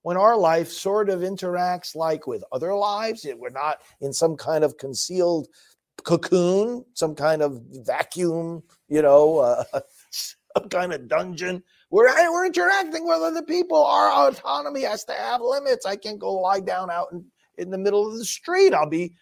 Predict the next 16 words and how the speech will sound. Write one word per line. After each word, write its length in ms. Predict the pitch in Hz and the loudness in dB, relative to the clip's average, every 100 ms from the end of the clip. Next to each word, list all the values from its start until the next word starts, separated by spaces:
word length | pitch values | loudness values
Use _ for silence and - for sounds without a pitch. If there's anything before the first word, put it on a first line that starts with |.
| _ | _
meeting 360 | 165 220 226 214 | -6 -4 -2 2
the 100 | 208 | 4
local 300 | 247 247 262 | 4 2 -4
police 340 | 294 381 - | 2 2 4
officers 500 | 269 165 147 151 123 | 2 2 -6 -10 -10
before 420 | 110 - 131 113 | -12 -8 -8 -6
long. 280 | 110 104 82 _ _ _ _ _ _ _ _ _ _ | -10 -14 -18 _ _ _ _ _ _ _ _ _ _
Bodily 420 | 165 156 151 147 143 | 4 6 4 0 0
autonomy. 680 | 131 135 139 143 127 117 160 | -2 -4 -6 -6 -6 -10 -8
Would 240 | 277 - | -6 -6
you 40 | |
please 400 | 339 - 349 339 | -6 -6 -2 -2
give 140 | - 339 | -2 -6
me 100 | 311 | -6
a 60 | |
break? 340 | 226 190 147 | 2 4 4